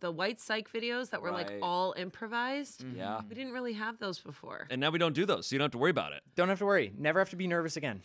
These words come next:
Speaker 3: <laughs>
Speaker 2: Do you have stuff, what is it you're excited about doing here?
Speaker 3: Um, I don't know. I feel like, uh, it's just a lot looser.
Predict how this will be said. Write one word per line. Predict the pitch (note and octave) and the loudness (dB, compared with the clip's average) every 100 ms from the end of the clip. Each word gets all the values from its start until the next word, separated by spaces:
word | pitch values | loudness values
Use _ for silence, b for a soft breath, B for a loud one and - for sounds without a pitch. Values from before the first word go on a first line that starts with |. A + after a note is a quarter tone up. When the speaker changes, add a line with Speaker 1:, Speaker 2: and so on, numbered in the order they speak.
| - | -8
Speaker 3:
<laughs> | - - | -8 -2
Speaker 2:
Do | C#3 | 0
you | D3+ E3 | 2 2
have | E3+ | 2
stuff, | - D#3 D3 - | 2 2 2 0
what | C3+ B2+ | -4 -2
is | D#3 D3+ | 0 -2
it | E3 | -4
you're | C3 | -4
excited | A#2 - A#2+ G#2+ G#2+ G2 | -4 -2 0 0 -2 -4
about | F#2 F2+ C2+ | -4 -6 -6
doing | F2+ G#2 | -10 -10
here? | E2+ G1+ G1+ - _ B B B B B - | -12 -16 -16 -20 _ B B B B B 2
Speaker 3:
Um, | A#3 C4+ C4 - | 6 8 6 4
I | B3 | 0
don't | D4+ | 2
know. | C4 A#3+ | 4 4
I | F#3 | 2
feel | F#3 B3 B3+ | 0 0 2
like, | B3 G3 - - | 0 -2 -8 -10
uh, | B2+ A#2+ | -8 -2
it's | D#3+ D#3 D3+ D3+ | 0 0 -4 -6
just | - F#3 - | -6 -6 -4
a | |
lot | F3+ D3 D3 | 2 4 4
looser. | A2 A#2 - E3+ F3 D#3+ C3 | -2 -8 -4 -2 0 -2 -6